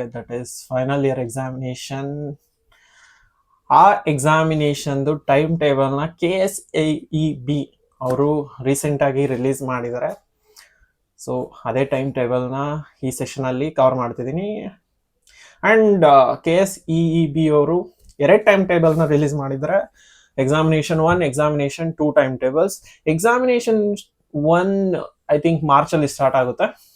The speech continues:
And ಈ ಸೆಷನ್ ಅಲ್ಲಿ ಎಕ್ಸಾಮಿನೇಷನ್ ಒನ್ ನ ಕವರ್ ಮಾಡ್ತಿದ್ದೀನಿ. And ಈ ಸೆಕೆಂಡ್ ಎಕ್ಸಾಮಿನೇಷನ್ ಯಾಕೆ ಅಂತ ಯಾರಿಗಾದ್ರು ಡೌಟ್ ಇದ್ರೆ, of course, ನಿಮ್ಗೆ ಏನಾದ್ರೂ ಎಕ್ಸಾಮಿನೇಷನ್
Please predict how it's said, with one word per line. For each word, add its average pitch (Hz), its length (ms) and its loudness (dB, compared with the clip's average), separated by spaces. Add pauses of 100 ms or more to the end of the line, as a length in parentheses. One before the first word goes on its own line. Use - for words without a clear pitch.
(880)
And 160 180 4
ಈ - 100 4
ಸೆಷನ್ 160 300 -2
ಅಲ್ಲಿ 165 180 2
ಎಕ್ಸಾಮಿನೇಷನ್ 156 640 -2 (220)
ಒನ್ 143 160 -4
ನ 151 120 -2
ಕವರ್ 147 220 0
ಮಾಡ್ತಿದ್ದೀನಿ. 170 400 -6 (440)
And 196 160 0
ಈ 196 360 -2
ಸೆಕೆಂಡ್ 208 500 2
ಎಕ್ಸಾಮಿನೇಷನ್ 165 640 2
ಯಾಕೆ 147 480 -2
ಅಂತ 151 220 -2
ಯಾರಿಗಾದ್ರು 139 420 4
ಡೌಟ್ 135 260 0
ಇದ್ರೆ, 151 160 -2 (680)
of 170 120 -6
course, 226 240 6 (400)
ನಿಮ್ಗೆ 175 300 4
ಏನಾದ್ರೂ 170 500 0 (120)
ಎಕ್ಸಾಮಿನೇಷನ್ 170 680 0